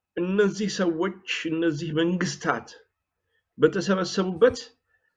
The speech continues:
"በቃ ባካችሁ፣ እ፣ ይህንን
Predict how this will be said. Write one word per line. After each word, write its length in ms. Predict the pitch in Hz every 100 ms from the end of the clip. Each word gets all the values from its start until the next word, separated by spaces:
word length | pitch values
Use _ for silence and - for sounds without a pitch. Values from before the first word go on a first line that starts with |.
| _ -
"በቃ 440 | 139 208 208 - 180 170 160 151 151 - - _ _ _ _ _
ባካችሁ፣ 680 | 135 147 147 143 131 - 117 - _ _ _ _ _ _ _
እ፣ 120 | - 151 339 _ _ _ _ _ _ _ _ _ _ _ _
ይህንን 460 | 139 170 196 202